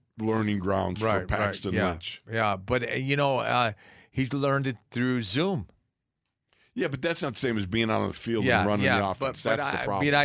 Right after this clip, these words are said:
Speaker 2: I, I think he ran the offense last year, and, uh,
Speaker 1: Well, he
Speaker 2: uh,
Speaker 1: was always running the practice
Speaker 2: the
Speaker 1: squad
Speaker 2: practice
Speaker 1: stuff.
Speaker 2: squad, yeah.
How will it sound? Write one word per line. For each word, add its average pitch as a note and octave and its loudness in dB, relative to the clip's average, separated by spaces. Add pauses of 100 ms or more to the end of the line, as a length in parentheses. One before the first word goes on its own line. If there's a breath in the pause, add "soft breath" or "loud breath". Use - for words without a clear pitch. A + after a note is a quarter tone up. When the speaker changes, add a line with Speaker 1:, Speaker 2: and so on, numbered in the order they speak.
(120)
Speaker 2:
I, C#3 2
I C#3 2
think F3 -6
he C#3+ -4
ran C#3+ 0
the B2+ 0
offense B2 0
last A2+ 0
year, A#2 -2 (600 loud breath)
and, A2 -6
uh, G#2 -4
Speaker 1:
Well, A2 0
he C3+ 2
Speaker 2:
uh, G#2+ 0
Speaker 1:
was A#2 -2
always B2 -2
running A2 0
the F#2+ 0 (140)
practice A2 0
Speaker 2:
the G#2+ -4
Speaker 1:
squad - -4
Speaker 2:
practice B2 0
Speaker 1:
stuff. F2+ -2
Speaker 2:
squad, F2+ -10
yeah. G#2+ -4